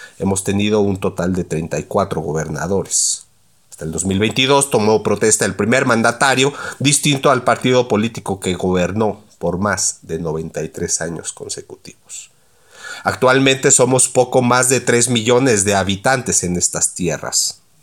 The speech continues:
de las cuales la mitad se encuentra en situación de pobreza con algún tipo de carencia, de acuerdo a datos oficiales del Instituto Nacional de Estadística y Geografía, inegi,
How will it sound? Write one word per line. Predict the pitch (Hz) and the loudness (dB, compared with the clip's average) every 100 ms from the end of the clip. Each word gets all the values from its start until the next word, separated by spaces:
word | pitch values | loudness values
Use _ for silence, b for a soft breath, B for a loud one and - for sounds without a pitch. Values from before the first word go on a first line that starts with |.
| _ _ - | _ _ -16
de | |
las | 90 - | -8 0
cuales | 123 107 101 - B B B | 2 2 2 0 B B B
la | 120 | 2
mitad | 135 135 143 | 2 2 2
se | - 139 | 4 2
encuentra | 120 123 127 131 95 | 0 2 2 2 2
en | 92 | 2
situación | - 90 90 - 107 98 | 0 0 0 0 0 0
de | 87 | -2
pobreza | - 90 110 104 82 78 _ _ | -2 0 2 2 0 -6 _ _
con | - 87 | -6 -4
algún | 85 90 92 | -4 -4 -4
tipo | 90 - | -6 -6
de | - | -6
carencia, | - 78 82 - - - - B B B B | -6 -4 -4 -2 -4 -4 -18 B B B B
de | 117 | 2
acuerdo | 131 120 127 | 4 4 6
a | 110 | 4
datos | 101 113 117 - | 4 2 2 0
oficiales | 104 113 135 120 135 139 | 0 2 2 2 2 2
del | 98 95 | 2 0
Instituto | 95 95 95 95 98 | 0 -2 -6 -2 -2
Nacional | 95 - 101 101 117 | 0 2 2 0 0
de | |
Estadística | 104 - 87 92 101 - 90 | -2 -2 -2 -2 -4 -4 -4
y | 87 | -2
Geografía, | 92 92 95 123 113 95 | -2 -2 -2 -2 0 0
inegi, | 95 120 127 - 135 135 | 0 2 0 0 -2 -4